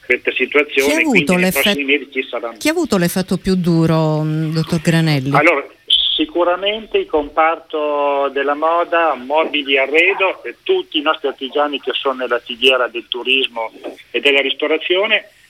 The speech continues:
Speaker 1: gli eventi in cui operano peraltro delle categorie per noi importanti, come i trasporti di persone, gli allestitori, i fotografi, che sono tutte aziende che hanno avuto delle perdite ingentissime. Devo dire che altri comparti hanno tenuto meglio, mi riferisco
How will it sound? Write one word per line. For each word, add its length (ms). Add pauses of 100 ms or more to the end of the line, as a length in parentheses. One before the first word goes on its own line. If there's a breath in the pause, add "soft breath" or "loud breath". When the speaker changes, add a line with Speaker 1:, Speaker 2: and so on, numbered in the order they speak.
Speaker 1:
gli 280
eventi 720
in 100
cui 160
operano 420
peraltro 440
delle 200
categorie 580
per 180
noi 520
importanti, 960
come 260
i 300
trasporti 500
di 80
persone, 640
gli 80
allestitori, 800 (440 soft breath)
i 120
fotografi, 760 (300 loud breath)
che 100
sono 180
tutte 280
aziende 360
che 60
hanno 140
avuto 260
delle 220
perdite 280
ingentissime. 720
Devo 580
dire 360
che 360
altri 320
comparti 680
hanno 220
tenuto 320
meglio, 560
mi 60
riferisco 680